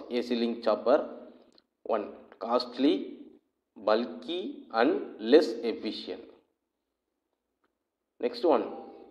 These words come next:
D C choppers are simply known as choppers. This D C choppers is a static device and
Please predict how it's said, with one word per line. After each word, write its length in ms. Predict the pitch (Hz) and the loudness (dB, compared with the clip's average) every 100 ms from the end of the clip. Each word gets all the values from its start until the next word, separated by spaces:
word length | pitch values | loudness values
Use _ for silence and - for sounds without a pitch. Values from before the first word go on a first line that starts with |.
| - - | -20 -4
D 140 | 139 170 | 2 2
C 300 | - 170 - | 2 -4 -4
choppers 600 | - 101 - - - - - _ _ - | -2 -2 -4 -8 -10 -14 -20 _ _ 0
are 240 | 113 110 | 0 0
simply 640 | - 156 147 151 151 - - | 0 0 2 0 0 -4 -4
known 240 | 120 117 | 0 2
as 240 | 131 156 - - - _ | 2 0 -6 -16 -20 _
choppers. 540 | - 95 - - - - _ _ _ _ _ _ - | -4 -4 -4 -10 -12 -20 _ _ _ _ _ _ -8
This 240 | 123 123 - - 123 | -6 -6 -8 -10 -4
D 120 | 190 | -2
C 220 | - 190 | -2 4
choppers 640 | 156 135 - 113 - - - - _ _ _ | 8 8 6 0 0 -10 -14 -20 _ _ _
is 140 | 117 113 | -8 -2
a 80 | 120 | -2
static 540 | 120 117 113 131 - | 2 2 2 -2 0
device 380 | 127 143 - - - - - | 4 6 6 0 -10 -14 -6
and 340 | 120 123 - | -4 -4 -8